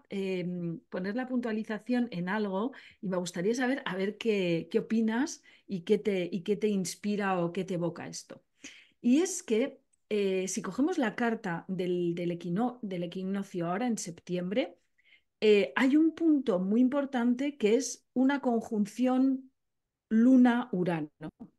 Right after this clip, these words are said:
Vale, y esto, fíjate que nos llevaría a que hace muy poquito hemos estado tú y yo juntándonos y comentando la luna llena, por cierto, que no ha defrau-, que no defraudó,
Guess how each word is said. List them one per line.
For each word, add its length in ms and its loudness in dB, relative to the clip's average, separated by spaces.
Vale, 460 -2
y 180 6
esto, 360 -2
fíjate 340 0
que 140 0
nos 220 0
llevaría 580 2
a 140 -4
que 160 -18
hace 220 4
muy 260 8
poquito 400 0
hemos 180 -4
estado 420 0
tú 140 -2
y 80 2
yo 320 -2
juntándonos 800 -4
y 200 -4
comentando 680 -2
la 140 -4
luna 320 2
llena, 440 2
por 160 -2
cierto, 380 0
que 100 -10
no 120 -2
ha 40 0
defrau-, 420 -4
que 120 -4
no 100 0
defraudó, 640 4